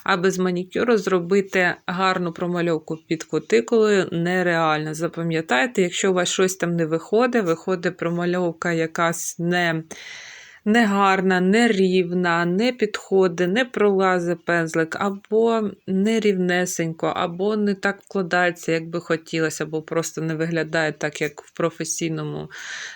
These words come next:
е, манікюрі вам роблять в салоні, так, то, м, зверніть в першу чергу на ваш манікюр. Манікюр, то в першу чергу має бути все чистенько, гладенько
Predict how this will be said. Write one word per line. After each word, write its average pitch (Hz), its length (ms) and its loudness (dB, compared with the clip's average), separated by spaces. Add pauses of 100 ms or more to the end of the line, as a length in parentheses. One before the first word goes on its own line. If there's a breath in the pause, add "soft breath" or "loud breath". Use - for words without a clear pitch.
е, 160 300 2
манікюрі 160 600 0
вам 277 240 -2
роблять 233 320 2
в - 60 -12
салоні, 240 560 0
так, 240 340 -2 (180)
то, 220 500 2
м, 175 240 -2
зверніть 180 560 -2
в - 100 -20
першу 180 460 2
чергу 202 580 -2
на 165 180 -4
ваш 160 400 -2
манікюр. 156 600 -6
Манікюр, 175 680 -4 (100)
то 202 140 -2
в 190 100 -10
першу 180 340 0
чергу 196 380 -4
має 175 340 0
бути 160 320 -8
все 160 280 -4
чистенько, 202 760 -4
гладенько 170 720 -2